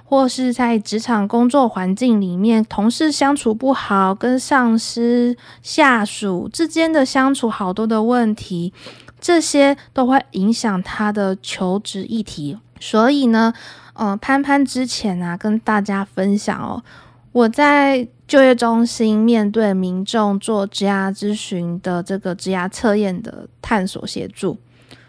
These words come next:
当中，就发现到，呃，很多人呢，其实都有被，如果有自己有组家庭的话啦，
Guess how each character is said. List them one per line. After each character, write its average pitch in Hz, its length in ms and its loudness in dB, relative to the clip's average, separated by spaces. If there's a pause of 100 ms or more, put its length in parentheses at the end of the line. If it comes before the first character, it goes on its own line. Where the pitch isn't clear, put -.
(280)
当 311 180 2
中， 320 160 2
就 302 140 2
发 240 260 -2
现 233 260 0
到， 208 380 -4 (500)
呃， 185 220 -2
很 202 260 0
多 262 240 4
人 226 220 4
呢， 202 300 2 (440)
其 240 320 -2
实 208 480 -2 (480)
都 262 200 4
有 208 180 2
被， 226 340 0 (100)
如 220 100 2
果 240 260 2
有 185 180 -2
自 247 180 -4
己 226 80 0
有 170 120 -2
组 160 220 -6
家 190 260 0
庭 - 160 -10
的 - 80 -10
话 - 280 -4
啦， - 200 -10